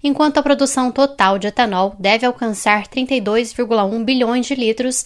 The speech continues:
menos quatro vírgula dois por cento. Vamos aos preços médios dos principais produtos agrícolas e pecuários do estado. Soja, em média, cento e dezessete reais e vinte e seis centavos, saca de sessenta quilos.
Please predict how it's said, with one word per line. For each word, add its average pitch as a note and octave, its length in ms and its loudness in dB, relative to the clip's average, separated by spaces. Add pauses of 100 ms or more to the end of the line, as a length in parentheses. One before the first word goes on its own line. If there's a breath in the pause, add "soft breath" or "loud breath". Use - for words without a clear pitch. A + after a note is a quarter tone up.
menos C#4 380 0
quatro A#3 400 0
vírgula B3 340 0
dois F3+ 300 -4
por F3 160 -10
cento. E3 580 -6 (180)
Vamos D4+ 380 2
aos C#4+ 220 2
preços D#4+ 480 -2
médios A3+ 560 0
dos G3 200 -6
principais C#4+ 800 0
produtos F#3+ 500 -6
agrícolas B3+ 760 0
e B3 100 -4
pecuários C4 680 2
do - 80 -12
estado. F#3+ 680 -2 (340)
Soja, C4+ 800 2
em D4 160 2
média, A#3+ 480 0
cento C#4 420 -4
e D4+ 60 -4
dezessete C4+ 640 -2
reais A3+ 600 -2
e B3 100 -8
vinte C#4 220 -4
e - 20 -12
seis E3+ 260 -10
centavos, G#3+ 800 -2
saca C4+ 540 0
de C4+ 100 -10
sessenta F#3+ 640 -6
quilos. G3+ 640 -8